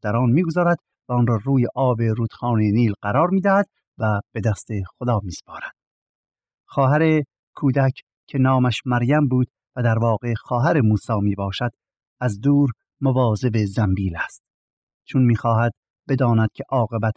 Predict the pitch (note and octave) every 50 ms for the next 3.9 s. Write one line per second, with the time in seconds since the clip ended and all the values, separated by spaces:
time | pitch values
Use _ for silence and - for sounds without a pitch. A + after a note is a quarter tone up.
0 | A2 - - A#2 A2+ A2 A2 G#2+ - - D3+ C#3+ A2+ F#2 F2 - E2+ F2 - -
1 | G2+ F#2 - _ _ _ _ _ _ - A2+ A2 G#2+ - A2 A2 - - A2 A2
2 | A2+ A2+ - - A2 G#2 G2+ - _ A#2+ A2+ G#2+ G#2 G#2 A#2 A2+ G#2 G2+ - -
3 | - A2+ G2 F#2+ F#2+ F2+ G2 A2 G2+ F#2 - - _ _ _ _ _ -